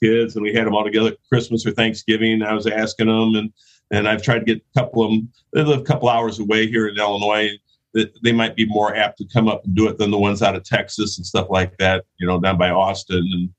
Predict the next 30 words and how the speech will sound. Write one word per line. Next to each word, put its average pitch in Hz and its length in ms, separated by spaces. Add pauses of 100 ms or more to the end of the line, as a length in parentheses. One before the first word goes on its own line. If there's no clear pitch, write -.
(600)
uh, 95 40
you 92 100
know, 95 100
it's 95 160
quite 101 240
a 90 180
sh-, - 120 (180)
culture 135 340
shock 98 320
for 104 120
'em 92 80
to - 60
come 104 100
up 98 160
here 101 120
to 98 60
the 101 80
Midwest, 101 540
not 98 120
only 98 140
weather-wise, 95 720 (100)
but, 90 160 (200)
uh, 90 260 (480)
you 95 120
know, 90 180
culture's 101 400
a - 20
little 92 140
different 101 320 (100)
between 101 200